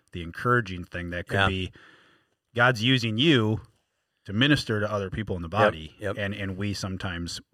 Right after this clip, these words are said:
Speaker 1: push that aside and, "I'm too busy, I don't have." So, like, how, how do you deal with that? Like, when, and I've, I've heard you talk about Marilyn too, or, you know, God will bring somebody to her mind and she'll text them right away or whatever, you know?
Speaker 2: Yeah.
Speaker 1: Like, how do you deal with that? Because it's,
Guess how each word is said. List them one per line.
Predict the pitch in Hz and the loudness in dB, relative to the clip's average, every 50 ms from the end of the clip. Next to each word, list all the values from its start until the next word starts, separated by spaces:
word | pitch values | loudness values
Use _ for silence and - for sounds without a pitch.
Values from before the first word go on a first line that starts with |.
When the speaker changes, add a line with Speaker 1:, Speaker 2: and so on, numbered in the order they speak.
| _ _ | _ _
Speaker 1:
push | - - 101 - - | -6 -4 -4 -4 -6
that | - 90 82 | -8 -8 -8
aside | 80 80 - - 98 87 85 82 85 85 | -8 -8 -6 -6 -6 -4 -6 -6 -8 -8
and, | 85 87 - | -10 -10 -8
"I'm | - 98 107 | -6 -6 -4
too | - - 104 | -4 -6 -6
busy, | 92 92 98 92 87 95 92 90 90 90 90 | -6 -6 -6 -6 -6 -6 -8 -6 -6 -6 -6
I | |
don't | 87 90 90 90 | -8 -8 -8 -8
have." | 87 90 87 85 85 85 82 - - - _ _ _ _ _ _ _ _ _ _ _ _ _ _ _ _ _ _ _ _ _ _ _ _ _ _ - | -8 -8 -8 -8 -10 -12 -14 -18 -20 -20 _ _ _ _ _ _ _ _ _ _ _ _ _ _ _ _ _ _ _ _ _ _ _ _ _ _ -2
So, | - 127 113 | 2 2 4
like, | 110 101 - | 4 2 2
how, | - 127 127 131 | 4 6 6 6
how | 127 113 120 131 | 6 6 6 6
do | 127 | 6
you | 120 120 127 120 | 6 4 4 4
deal | 110 117 117 113 | 4 4 4 4
with | 107 104 98 | 4 2 0
that? | - 90 85 82 85 | -2 -4 -6 -6 -6
Like, | 92 92 90 - | -6 -8 -6 -4
when, | 101 95 92 90 90 92 - - | -4 -4 -4 -4 -6 -6 -6 -8
and | 104 98 95 | -8 -4 -2
I've, | 98 104 110 110 | 0 0 0 0
I've | - 107 107 | -2 -2 -2
heard | - 104 95 | -2 -4 -6
you | 95 | -4
talk | 92 - 98 85 - | -4 -6 -6 -6 -8
about | 98 90 90 90 90 | -10 -10 -10 -10 -8
Marilyn | 95 98 95 90 82 80 80 82 | -6 -6 -6 -6 -8 -10 -12 -10
too, | - 98 92 85 82 80 | -10 -10 -8 -8 -8 -10
or, | 76 78 85 85 - | -10 -12 -12 -12 -12
you | 95 90 87 | -12 -12 -12
know, | 85 82 82 82 - _ | -12 -12 -12 -14 -16 _
God | - 107 95 95 | -8 -6 -4 -4
will | 98 92 | -4 -2
bring | 85 98 98 95 | -2 -2 -2 -2
somebody | - - 98 95 92 90 87 | -2 -4 -4 -4 -4 -6 -8
to | - - 92 | -10 -12 -12
her | 76 78 85 | -12 -12 -10
mind | 85 82 82 85 87 82 | -10 -10 -10 -10 -10 -10
and | 82 - | -8 -6
she'll | - 101 - | -4 -4 -2
text | - 107 - - - | -2 -4 -4 -6 -8
them | - 90 85 | -10 -10 -10
right | 82 82 85 87 | -10 -10 -8 -8
away | 87 85 85 80 78 78 | -8 -8 -8 -8 -8 -10
or | 78 82 | -10 -10
whatever, | 87 85 80 76 76 76 82 | -10 -10 -10 -10 -12 -12 -12
you | 82 | -8
know? | 80 85 | -2 2
Speaker 2:
Yeah. | 98 92 92 | 4 4 4
Speaker 1:
Like, | 90 85 | 4 4
how | 123 127 | 4 6
do | 135 | 6
you | 131 127 | 6 4
deal | 123 113 127 139 147 123 | 2 2 4 4 4 4
with | 113 101 - | 4 2 0
that? | 107 98 95 95 | 0 -2 -2 -4
Because | 98 98 - 104 98 92 | -6 -8 -8 -8 -8 -6
it's, | 95 95 92 - - - - | -8 -10 -10 -10 -12 -12 -14